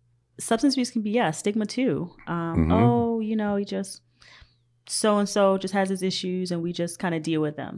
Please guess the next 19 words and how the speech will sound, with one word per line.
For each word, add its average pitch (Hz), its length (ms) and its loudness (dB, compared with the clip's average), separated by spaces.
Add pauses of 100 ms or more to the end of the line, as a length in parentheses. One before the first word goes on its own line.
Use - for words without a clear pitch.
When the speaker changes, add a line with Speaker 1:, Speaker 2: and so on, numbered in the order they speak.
(100)
Speaker 2:
Yeah, 78 120 -4
absolutely. 78 420 -2
Speaker 1:
Whew, 508 240 6
let's 214 160 0
talk - 220 2
about 156 320 2
the, 147 340 2
um, 147 260 2
enablism, 143 920 2
Speaker 2:
<laughs> - 460 -8
Speaker 1:
right? 214 520 4
Like, 185 320 4
and 226 140 6
maybe 403 240 6
even 294 360 4
too, 302 420 4
like, 185 420 2 (1700)
not 233 600 2 (520)
maliciously, 208 1080 4